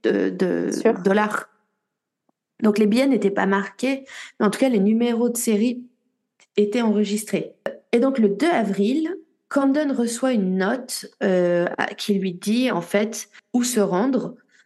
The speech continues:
Speaker 1: En, en fait, non, il y a encore un échange parce que Condon lui dit, finalement, on n'a pu réunir que cinquante mille dollars parce que, du coup, à un moment, le mec, il a pété un... le kidnappeur a pété un boulon et il demandait cent mille dollars, mais c'était, c'était impossible de réunir une telle somme.
Speaker 2: Bien sûr.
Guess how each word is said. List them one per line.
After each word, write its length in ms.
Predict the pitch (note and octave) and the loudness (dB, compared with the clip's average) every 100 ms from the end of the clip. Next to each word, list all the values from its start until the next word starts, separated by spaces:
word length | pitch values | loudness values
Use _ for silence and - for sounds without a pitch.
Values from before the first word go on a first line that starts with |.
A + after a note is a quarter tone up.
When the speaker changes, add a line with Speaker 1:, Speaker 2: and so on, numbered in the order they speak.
| - | -4
Speaker 1:
En, 100 | G#3+ | -4
en 140 | G#3+ A3+ | 0 0
fait, 120 | C4+ | 0
non, 120 | A#3+ | 0
il 80 | G3 | 0
y 40 | |
a 60 | E3 | -2
encore 240 | E3 A#3 | -4 -6
un 80 | A3+ | -4
échange 360 | A3 A3+ C4 - | -4 -4 -6 -4
parce 160 | G#3+ | -6
que 80 | - | -6
Condon 420 | - A3 A3 A#3 | -6 -2 0 0
lui 180 | A#3+ G#3 | 0 0
dit, 180 | F#3+ A#3 | 0 -4
finalement, 420 | A#3 G#3 G3+ A3+ | -2 0 2 2
on 40 | A3+ | 0
n'a 140 | F3 | -2
pu 120 | - | -4
réunir 360 | G3 G3+ G#3 A3+ | -2 0 0 -2
que 100 | G3+ | -2
cinquante 420 | - G#3+ - A3 | -2 -4 -4 -2
mille 200 | A3 G#3 | 0 0
dollars 400 | F#3+ G3 A#3 B3 - - _ - | 0 2 0 -4 -14 -20 _ -4
parce 200 | G#3 G3+ | -2 0
que, 120 | G3+ | 0
du 120 | G3+ | -2
coup, 140 | - B3 | -2 -2
à 60 | |
un 80 | F#3+ | 0
moment, 400 | F#3+ G3 G#3+ A#3+ | 0 0 0 0
le 160 | A3+ F3+ | 0 0
mec, 260 | G#3 A3 F#3 | 0 -4 -4
il 100 | - | -4
a 40 | |
pété 280 | G3+ G3+ A3 | -2 -2 0
un... 200 | G3+ G3+ | 0 -2
le 220 | F#3+ F3 F3 | 0 0 -2
kidnappeur 480 | G3 G3 G3 A3+ G#3 | -4 -4 -2 -4 -4
a 100 | E3+ | -4
pété 260 | F#3+ - | -4 -2
un 80 | G3 | -2
boulon 320 | F3+ F3+ A3+ A#3 | -2 -2 -2 0
et 120 | F3+ | 0
il 40 | |
demandait 320 | F#3 F#3 G3+ G#3 | 0 0 0 -2
cent 240 | - G3+ | 0 0
mille 220 | G#3 G3+ | 2 2
dollars, 400 | G3+ G#3 G#3 F3 | 0 0 0 -2
mais 80 | E3+ | -6
c'était, 420 | E3+ - E3+ F#3+ | -8 -8 -6 -6
c'était 200 | - - | -10 -8
impossible 480 | E3+ E3+ F3 - F3+ | -6 -4 -6 -4 -4
de 60 | F3 | -2
réunir 360 | F3+ F#3 F3+ | -2 -2 -4
une 140 | F3+ F3 | -4 -4
telle 180 | F3+ | -6
somme. 200 | - G3+ G#3 | -2 0 0
Speaker 2:
Bien 80 | F3+ | -2
sûr. 240 | - | 0